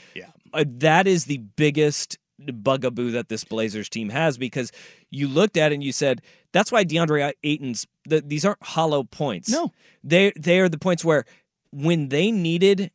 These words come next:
Speaker 2: that third option in scoring, because it was An-, Anthony Simons, nineteen shots and
Speaker 1: Monty
Speaker 2: twenty points.
Speaker 1: started off really well, and then he just went cold. Jeremy had a rough night.
Speaker 2: Jeremy had a rough night.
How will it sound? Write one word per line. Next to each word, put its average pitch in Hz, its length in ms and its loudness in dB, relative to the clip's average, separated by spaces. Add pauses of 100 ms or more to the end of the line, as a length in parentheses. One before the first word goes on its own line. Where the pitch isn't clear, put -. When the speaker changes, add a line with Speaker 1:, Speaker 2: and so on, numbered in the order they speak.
(180)
Speaker 2:
that 143 300 -2 (200)
third 175 320 4
option 165 480 0
in 143 120 -4
scoring, 165 460 -2
because 135 580 0
it 151 200 -2
was 135 320 -4 (100)
An-, 147 260 -4
Anthony 170 340 0
Simons, 151 520 0 (300)
nineteen 160 580 -2
shots 151 640 -2
and 156 120 -6
Speaker 1:
Monty 208 100 -8
Speaker 2:
twenty 151 260 -2
points. 143 320 -2
Speaker 1:
started 226 280 6
off 220 160 6
really 208 140 4
well, 185 300 6
and 151 160 -4
then 170 120 2
he 170 100 4
just 156 160 -4
went 160 160 -4
cold. 156 260 0
Jeremy 156 440 0
had 131 100 -8
a 117 100 -14 (100)
rough 131 340 -6
night. 110 400 -16
Speaker 2:
Jeremy 180 420 2
had 180 180 6
a 170 60 4
rough 170 220 4
night. 170 200 0